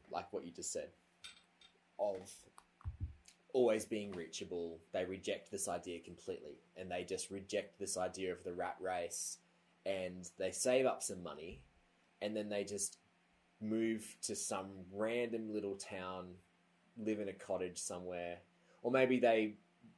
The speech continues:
buy a van and they drive around Australia, and they just live hand to mouth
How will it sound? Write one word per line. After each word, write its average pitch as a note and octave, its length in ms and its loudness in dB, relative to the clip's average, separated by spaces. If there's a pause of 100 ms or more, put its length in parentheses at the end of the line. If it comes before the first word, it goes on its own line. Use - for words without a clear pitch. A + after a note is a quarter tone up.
(140)
buy G#2 260 4
a G#2 60 2
van G2 480 0 (400)
and F#2+ 120 -12
they F2+ 180 -4 (360)
drive G2+ 320 2
around G2 200 -2
Australia, F2 540 -2 (760)
and G2+ 100 -6
they G2+ 140 0
just G2 260 -4
live G2+ 300 0 (280)
hand G#2+ 240 -4
to G2+ 80 -10
mouth F#2+ 580 -8